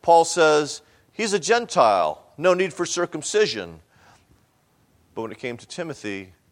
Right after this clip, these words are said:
he's Jewish. This needs to be done not for him, not so that he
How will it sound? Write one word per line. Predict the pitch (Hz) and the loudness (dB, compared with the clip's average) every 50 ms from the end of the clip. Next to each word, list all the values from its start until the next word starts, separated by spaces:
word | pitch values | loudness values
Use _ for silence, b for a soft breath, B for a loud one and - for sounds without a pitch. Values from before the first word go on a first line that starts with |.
| _ _ _ _ | _ _ _ _
he's | 107 104 92 - | -16 -16 -14 -14
Jewish. | - - 156 160 120 90 73 - - - - - - - _ _ _ _ _ _ _ _ _ _ _ _ _ _ _ | -10 -8 -6 -4 -4 -6 -6 -10 -12 -14 -14 -14 -18 -20 _ _ _ _ _ _ _ _ _ _ _ _ _ _ _
This | - 107 - - - | -12 -12 -12 -10 -10
needs | 127 131 127 - | -10 -10 -10 -12
to | - 120 | -12 -12
be | 113 110 | -12 -12
done | 98 101 120 123 120 110 104 104 101 98 _ _ _ _ _ _ _ _ _ _ _ _ _ _ _ _ _ _ _ _ _ _ _ _ _ _ _ _ | -8 -4 -4 -2 -2 -4 -4 -8 -14 -18 _ _ _ _ _ _ _ _ _ _ _ _ _ _ _ _ _ _ _ _ _ _ _ _ _ _ _ _
not | 107 123 156 196 269 240 - - _ _ _ _ _ | -8 -4 -2 0 0 -2 -4 -8 _ _ _ _ _
for | _ - 151 131 | _ -2 -2 -2
him, | 123 - 185 233 202 147 113 101 107 131 151 147 b b b b | -2 -2 -2 0 0 0 0 -2 -6 -12 -14 -16 b b b b
not | 143 170 208 233 226 - - - - | 0 4 4 4 4 2 -2 -12 -18
so | - - 196 185 | -4 0 0 0
that | 160 165 - - _ | 0 0 -6 -12 _
he | - - - 208 226 240 254 247 226 196 170 135 | -20 -14 -8 -4 -2 -2 0 -2 -2 -4 -6 -8